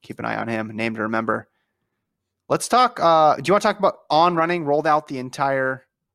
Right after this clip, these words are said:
their entire squad? So we got the eight members of the team. Remember, they had mentioned, or they, they had announced Klecker and Oliver Hoare before.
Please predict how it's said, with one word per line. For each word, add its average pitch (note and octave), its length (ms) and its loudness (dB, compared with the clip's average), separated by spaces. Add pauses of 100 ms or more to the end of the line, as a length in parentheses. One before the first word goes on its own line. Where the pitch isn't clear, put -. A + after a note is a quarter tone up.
(160)
their C3 140 -4
entire B2+ 260 -2
squad? B2 720 0 (1000)
So - 160 -12
we A#2 80 -8
got B2 280 2 (720)
the B2 180 -8
eight C#3+ 280 -6 (480)
members B2+ 360 -6
of B2 80 -8
the A#2 80 -6
team. B2+ 460 -4 (800)
Remember, C3 180 -2
they B2 120 0
had A#2+ 120 0
mentioned, C3 680 -2 (280)
or C3 60 -8
they, A#2 120 -2 (260)
they B2 140 0
had A#2 100 -2
announced B2+ 380 -2
Klecker C3+ 460 0
and A#2+ 80 -2
Oliver A#2 320 2
Hoare C3+ 280 2
before. A#2 600 -4